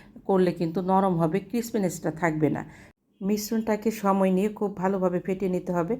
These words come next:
যাতে আঠালো হয়। মিশ্রণটা যদি আঠালো হয়, সেই ক্ষেত্রে যখন আমরা তাওয়া বা ফ্রাই প্যানে এটাকে ছড়িয়ে দিব,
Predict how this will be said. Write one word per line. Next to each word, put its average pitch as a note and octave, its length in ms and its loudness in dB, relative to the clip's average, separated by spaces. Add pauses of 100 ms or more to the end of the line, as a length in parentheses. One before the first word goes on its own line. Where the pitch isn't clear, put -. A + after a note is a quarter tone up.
(320)
যাতে F#3+ 260 2
আঠালো F3 400 0
হয়। D3+ 220 -2 (340)
মিশ্রণটা A3 420 -2
যদি A#3 260 -2
আঠালো F3 460 0
হয়, E3+ 160 0
সেই F3+ 200 -4
ক্ষেত্রে F#3 360 -4 (400)
যখন F#3+ 360 2
আমরা F#3 200 0
তাওয়া F#3 420 4
বা E3+ 200 0 (360)
ফ্রাই E3+ 180 -2
প্যানে F3+ 300 -2
এটাকে E3+ 320 -4
ছড়িয়ে G3 340 -2
দিব, E3+ 160 -2